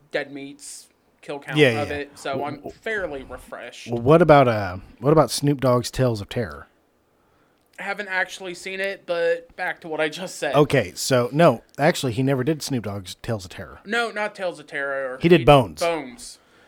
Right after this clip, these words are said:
Speaker 2: No, Snoop
Speaker 1: I got
Speaker 2: Dogg's,
Speaker 1: confused,
Speaker 2: no, you're
Speaker 1: yo.
Speaker 2: fine. No, Snoop Dogg's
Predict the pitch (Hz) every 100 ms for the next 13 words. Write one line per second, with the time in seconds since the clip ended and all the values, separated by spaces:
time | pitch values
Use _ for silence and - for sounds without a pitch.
0 | - 156 135 117 69 - - - 156 208
1 | 160 156 - - 285 277 254 - 240 247
2 | 147 156 - - - - 156 143 - 175
3 | 160 160 160